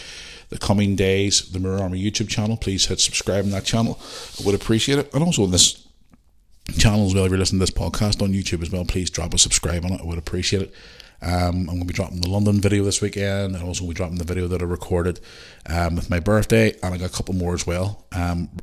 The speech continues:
po-, or vlogs have been recorded over the last couple of days, so stay tuned for those coming up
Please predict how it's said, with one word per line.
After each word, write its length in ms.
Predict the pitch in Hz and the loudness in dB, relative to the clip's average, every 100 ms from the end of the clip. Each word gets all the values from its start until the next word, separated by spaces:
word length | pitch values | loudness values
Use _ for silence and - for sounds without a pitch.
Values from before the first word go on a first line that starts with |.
| - | 0
po-, 240 | 90 90 - | 2 2 -4
or 160 | 78 76 71 - - - - - | -6 -6 -6 -8 -8 -12 -20 -2
vlogs 240 | 98 95 | 2 2
have 80 | 85 | 0
been 100 | 87 | -2
recorded 340 | 82 92 90 | -2 0 2
over 100 | 87 | 0
the 80 | 85 | -2
last 240 | 90 87 - | -2 -2 -2
couple 140 | 90 | -4
of 60 | 90 | -4
days, 200 | 90 - | 0 0
so 80 | |
stay 220 | 82 90 87 | 0 0 0
tuned 280 | 95 85 | 0 0
for 60 | 85 | -4
those 200 | 82 82 | -2 -2
coming 260 | - 87 85 | -2 -2 -4
up 160 | 80 | -6